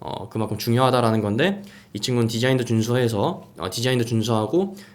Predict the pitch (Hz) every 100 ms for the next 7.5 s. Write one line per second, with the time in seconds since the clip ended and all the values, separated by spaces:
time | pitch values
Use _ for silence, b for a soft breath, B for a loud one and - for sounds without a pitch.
0 | B - - - - 143 170 156 123 101
1 | 120 185 190 113 139 220 208 185 170 120
2 | 113 113 110 110 131 185 226 B B B
3 | 120 120 123 123 120 117 107 107 - 143
4 | 220 220 180 156 95 98 98 117 113 151
5 | 151 143 - - 123 117 117 117 180 202
6 | B B - - - - - - 277 226
7 | 160 113 101 -